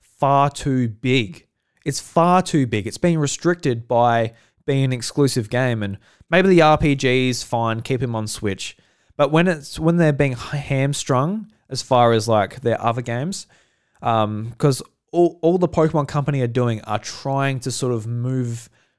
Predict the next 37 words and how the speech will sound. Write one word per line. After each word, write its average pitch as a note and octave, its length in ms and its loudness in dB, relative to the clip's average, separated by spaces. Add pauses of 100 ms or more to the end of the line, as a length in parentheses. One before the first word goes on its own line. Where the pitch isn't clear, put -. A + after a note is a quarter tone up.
(120)
to A#2 360 -2
a B2 60 -8
different A#2+ 300 -6
platform G#2+ 540 -6
to - 120 -10
make B2 240 -4
their A#2 300 2
audience C3+ 540 0
as A#2 180 -8
big C3+ 240 0
as B2+ 100 -4
possible. A#2+ 540 -4 (880)
Because C3 420 2
no D#3 220 4
matter D#3+ 300 4
where D3 180 6
the B2 80 4
Pokemon C3+ 480 -2
franchise B2 540 -2
goes, A2 420 0
it C#3 140 -8
can C3+ 180 -6
be B2 260 -2
as A#2 160 -2
big, B2+ 560 0 (960)
as C3 80 -10
big G3 240 4
as, D3 220 2
uh, C3 440 6 (220)
I B2+ 80 0
guess, C3 300 -2
uh, C3 60 -2
the A#2+ 100 -6
platform C#3 420 -2
allows C3 380 -2
it. - 100 -14 (880)
And B2+ 280 0